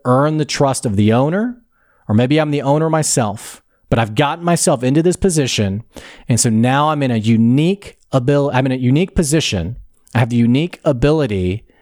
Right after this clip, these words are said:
to make other people successful. I had a mentor in my life. He, it's, I've never forgotten it. He was one of the most incredible people I've ever worked for. One of the most incredible, insightful.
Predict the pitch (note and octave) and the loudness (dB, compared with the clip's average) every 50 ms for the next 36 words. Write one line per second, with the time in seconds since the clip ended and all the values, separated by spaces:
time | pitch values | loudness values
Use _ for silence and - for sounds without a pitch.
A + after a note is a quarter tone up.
0 | _ _ _ _ _ _ - - B2+ B2 A#2+ A#2+ A#2 - - _ - C3 B2+ C3 | _ _ _ _ _ _ -2 0 0 2 2 0 -2 -4 -8 _ -2 0 0 0
1 | C3 C#3+ C#3 C#3 D3 _ _ - - - A2 G#2+ - A2+ G#2 G#2 G#2+ - _ _ | 0 0 -2 -4 -6 _ _ -4 0 2 2 0 2 0 -2 -2 -4 -8 _ _
2 | _ - - - G#2+ - - - G2 F#2 F2+ - - - - F2+ A2+ C#3+ _ _ | _ -12 -6 -6 -4 -2 -2 -2 0 0 -2 -4 -6 -6 -10 -10 -10 -12 _ _
3 | _ _ - - - - - - - A2+ G#2+ G2+ G2+ A2 A#2+ B2 - - C3 B2+ | _ _ -20 -20 -20 -20 -16 -4 -2 -2 0 2 2 2 0 0 0 0 0 0
4 | B2+ B2+ B2+ B2+ B2+ B2 A#2+ G#2+ G#2 G2+ - - - A2 A#2 - - A2 - - | 0 0 0 -2 0 0 0 0 -2 -2 -4 -6 -4 -4 -4 -2 -2 -6 -6 -6
5 | _ - A#2 G#2 - A#2 A2 A#2 A#2+ B2 C#3 D3 C3+ - C#3+ B2 G#2+ G2+ F2+ E2+ | _ -4 -4 -2 0 2 2 2 2 2 0 -4 -4 -2 -4 -2 0 -2 -2 -2
6 | E2 F2 F#2+ F#2 - - - - - - - - B2+ A#2 A2 A#2+ B2 A#2+ A#2 A#2 | -4 -4 -4 -4 -6 -8 -14 -20 -20 -14 -2 -2 0 0 2 0 0 0 0 0
7 | A2+ - - A#2 G#2+ - - - - C#3 C3+ C3+ D3 D#3 D#3+ E3+ F3+ - - - | -2 -2 -2 -4 -2 -2 -4 -4 -2 0 2 2 2 0 0 -2 -2 0 2 2
8 | B2 A2 - G2+ F#2+ F#2 F#2 F2+ G2+ G2+ A2+ A2 G#2 F#2+ - - - - E2 - | 2 2 2 0 -2 0 0 0 0 0 0 0 0 -2 -4 -4 -6 -6 -6 -6
9 | A2+ D3+ - _ _ _ _ _ - A#2+ B2 B2+ C3 B2+ A#2+ - B2 A#2+ A2 - | -6 -10 -12 _ _ _ _ _ -2 0 0 0 0 -2 -4 -4 -6 -8 -8 -8
10 | - - - D3 D#3 D#3+ E3 E3 F3 F3+ - - A#3 - - - - D3+ C#3+ D3+ | -8 -4 0 0 2 2 2 2 0 -2 0 -2 -2 0 0 0 0 0 0 -2
11 | C#3+ - E3 D#3 D3+ D3 | -2 -2 0 0 0 -2